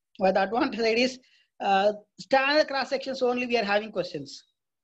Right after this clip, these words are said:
Only four or five standard cross sections we are having, three or four only, not five also, only three or four standard cross sections we are having.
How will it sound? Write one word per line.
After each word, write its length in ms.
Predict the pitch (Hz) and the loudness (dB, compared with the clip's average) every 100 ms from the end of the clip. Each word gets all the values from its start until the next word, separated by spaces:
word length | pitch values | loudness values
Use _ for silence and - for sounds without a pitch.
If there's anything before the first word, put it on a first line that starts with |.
| _ _ | _ _
Only 320 | 220 254 269 | 4 4 2
four 240 | 262 254 247 | 4 6 6
or 100 | 247 | 4
five 160 | 240 | 0
standard 240 | 226 233 240 | 2 0 2
cross 200 | 233 214 | 0 0
sections 280 | 233 240 | -6 -4
we 60 | 208 | 0
are 80 | 202 | 2
having, 260 | 190 180 | 2 0
three 160 | 170 226 | -2 0
or 100 | 226 | 0
four 200 | - 180 | 4 4
only, 260 | 175 185 151 | 4 2 -2
not 200 | 170 190 | -4 -2
five 200 | - 202 | 2 4
also, 240 | 196 175 214 | 2 -2 -4
only 300 | 196 185 - _ _ | -2 -2 -4 _ _
three 160 | 214 226 | 0 2
or 120 | 233 | 2
four 160 | 233 220 | 0 -4
standard 320 | 208 214 208 | 0 0 2
cross 160 | 208 196 | 2 0
sections 260 | 208 208 | -4 -2
we 60 | 190 | 0
are 80 | 175 | 2
having. 260 | 180 196 | 2 -2